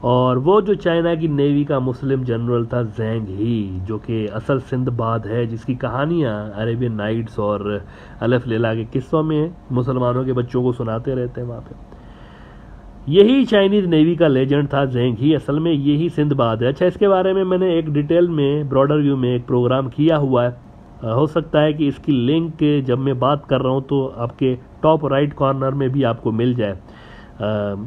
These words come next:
यहाँ पे लगा देंगे। तो अगर आप इनके बारे में मज़ीद जानना चाहें तो वहाँ पर देख लीजिएगा। He was a सिंदबाद, वो जो सिंदबाद मशहूर एक है ना, सिंदबाद की कहानियाँ, अ, सात सफ़र उसके, ये असल में था और चाइनीज नेवी का लेजेंड था। आज तक इसको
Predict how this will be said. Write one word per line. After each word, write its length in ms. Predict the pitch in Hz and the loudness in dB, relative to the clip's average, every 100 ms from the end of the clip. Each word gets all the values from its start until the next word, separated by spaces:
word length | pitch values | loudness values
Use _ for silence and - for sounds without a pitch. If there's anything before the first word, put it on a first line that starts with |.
| - | -2
यहाँ 220 | 123 127 | 0 0
पे 120 | 127 | 0
लगा 260 | 117 110 123 | 0 2 2
देंगे। 360 | 143 139 139 139 - - - | 2 2 0 -2 -12 -20 -4
तो 80 | 156 | 0
अगर 240 | 143 156 | 2 2
आप 220 | 151 147 - | 2 0 -2
इनके 240 | 147 147 | 2 4
बारे 240 | 156 151 160 | 4 4 2
में 100 | 160 | 2
मज़ीद 400 | 139 139 185 147 | 2 2 2 0
जानना 400 | 123 127 151 147 | 0 2 2 0
चाहें 260 | 143 139 143 | 0 -2 0
तो 80 | |
वहाँ 180 | 135 127 | 0 0
पर 200 | 123 127 | 0 0
देख 240 | 120 123 139 | 0 0 0
लीजिएगा। 280 | 143 175 | 0 2
He 100 | 160 | 4
was 240 | 165 175 170 | 4 4 2
a 0 | |
सिंदबाद, 540 | 175 190 175 131 113 | 2 2 2 2 2
वो 100 | 131 | 2
जो 120 | 151 | 0
सिंदबाद 420 | 147 156 160 160 156 | 0 0 2 2 2
मशहूर 440 | 147 151 170 160 | 0 2 4 4
एक 180 | 143 135 | 2 -2
है 80 | 170 | -4
ना, 140 | 220 | -4
सिंदबाद 500 | - 156 147 151 151 | -2 -2 2 0 0
की 160 | - 151 | -4 -2
कहानियाँ, 680 | 139 127 135 135 131 127 127 - - - - | 0 0 0 -2 -2 -4 -6 -18 -20 -20 -10
अ, 120 | 120 113 | -4 -4
सात 360 | - 135 135 | 0 0 0
सफ़र 320 | - 123 135 127 | -2 -2 0 0
उसके, 400 | 120 - 117 113 - - - - | -2 0 0 -2 -8 -20 -16 -8
ये 280 | 113 135 180 | -2 6 6
असल 340 | 175 - 220 | 6 4 4
में 160 | 220 202 | 4 2
था 160 | 196 233 | 4 2
और 120 | 196 | 2
चाइनीज 540 | 180 165 175 190 175 | 2 2 4 2 2
नेवी 440 | 123 135 156 170 185 | 0 4 4 2 0
का 200 | 139 139 | 0 2
लेजेंड 480 | 123 123 151 160 | 2 2 2 2
था। 60 | 196 | 2
आज 340 | 135 160 151 | 4 2 2
तक 160 | 175 156 | 0 0
इसको 440 | 139 - 131 156 | -2 -2 0 0